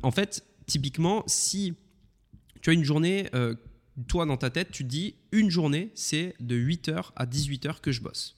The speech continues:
C'est ma journée. J'ai du temps sur ce créneau-là. C'est mon temps de travail. Et donc, euh, tant que je n'ai pas rempli ce temps-là, je le remplis avec des choses. Si, euh, je sais pas, t'es en train de créer un business et t'as un temps libre dans ta journée,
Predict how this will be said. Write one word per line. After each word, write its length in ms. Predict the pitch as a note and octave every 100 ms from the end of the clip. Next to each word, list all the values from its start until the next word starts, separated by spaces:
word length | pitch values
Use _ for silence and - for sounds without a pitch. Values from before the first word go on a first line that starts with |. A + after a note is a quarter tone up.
| _
C'est 240 | - - F3
ma 140 | D#3
journée. 300 | C3+ A#2 G#2+ -
J'ai 140 | A2 A2+
du 160 | A#2+
temps 320 | A#2+ F3 G3+ A#3+ - - -
sur 180 | - C3
ce 100 | C3+
créneau-là. 540 | - B2+ A2+ A2 F3 - - -
C'est 200 | - A2+
mon 240 | C3 F#3+
temps 180 | F#3 F3+
de 40 | D#3+
travail. 460 | - A2 G#2 D#3+ E3 - - -
Et 120 | C3
donc, 400 | A#2+ D#3+ G#3 -
euh, 180 | B2+ A2 G#2
tant 200 | - G3
que 140 | F3+ C3+
je 100 | A#2+
n'ai 100 | A#2
pas 120 | A2
rempli 300 | G2+ B2+ E3+
ce 140 | E3 D3
temps-là, 380 | B2+ A2+ D3 - - - - -
je 160 | A#2+
le 80 | D#3
remplis 380 | D3+ D3 B2+ F#3
avec 200 | D#3 C3
des 100 | A#2+
choses. 300 | A2+ F#2 - _ - _ - _ _
Si, 540 | - - - A3 G#3+ -
euh, 380 | A#2+ A2+ G#2 - _ _ -
je 100 | A#2+
sais 140 | C3+
pas, 160 | C3 D#3+
t'es 100 | F3+
en 60 |
train 160 | F3+ A2+
de 60 | A2
créer 180 | E3
un 40 | D#3
business 500 | D3+ C#3+ C3 B2 -
et 140 | C3 B2+
t'as 160 | A2
un 120 | G2+
temps 200 | G2+ D3
libre 320 | C#3+ G#3 C#3+ G#2
dans 100 | G#2+
ta 140 | A2+
journée, 320 | G#2 G#2 C#3+